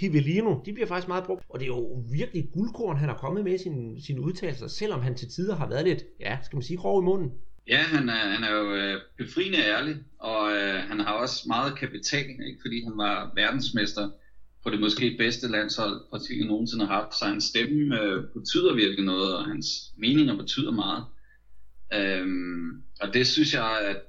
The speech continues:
Speaker 2: er fantastisk, altså i Brasilien, at de her gamle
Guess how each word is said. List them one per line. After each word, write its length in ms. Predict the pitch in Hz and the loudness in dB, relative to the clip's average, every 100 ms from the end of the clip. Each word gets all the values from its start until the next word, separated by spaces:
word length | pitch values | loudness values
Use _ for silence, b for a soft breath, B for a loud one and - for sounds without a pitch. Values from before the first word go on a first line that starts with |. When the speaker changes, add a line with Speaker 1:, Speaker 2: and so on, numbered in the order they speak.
| - - | -8 -6
Speaker 2:
er 100 | 104 - | -4 -4
fantastisk, 540 | 101 - 139 - - 101 | 0 2 2 2 -2 -4
altså 200 | 98 104 | -6 -6
i 320 | 98 95 98 | -6 -4 -2
Brasilien, 500 | 98 98 131 127 123 | 2 4 4 2 2
at 160 | 113 - - | 0 -2 -6
de 60 | 110 | -2
her 180 | 110 104 - - - - - | 0 0 -2 -4 -4 -2 -4
gamle 460 | - 107 123 123 - | 0 2 4 2 -2